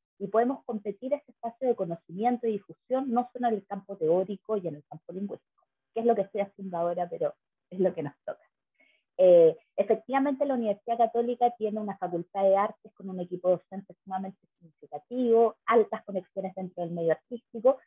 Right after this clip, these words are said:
y también el carácter multidisciplinario de estar con colegas en las artes visuales, en la música, permite colaboraciones,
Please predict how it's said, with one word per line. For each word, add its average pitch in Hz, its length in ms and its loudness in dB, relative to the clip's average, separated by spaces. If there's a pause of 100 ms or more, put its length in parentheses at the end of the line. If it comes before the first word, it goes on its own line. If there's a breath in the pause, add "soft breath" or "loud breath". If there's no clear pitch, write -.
(180 loud breath)
y 202 80 -2
también 220 300 2
el 285 120 -2
carácter 247 420 2
multidisciplinario 240 1040 -2
de 180 80 2
estar 190 280 -14
con 202 160 -10
colegas 190 720 0
en 160 140 0
las 135 120 -8
artes 165 320 -8
visuales, 220 580 -2
en 143 120 -12
la 143 80 -10
música, 262 560 -6 (360 loud breath)
permite 233 520 0
colaboraciones, 226 1000 2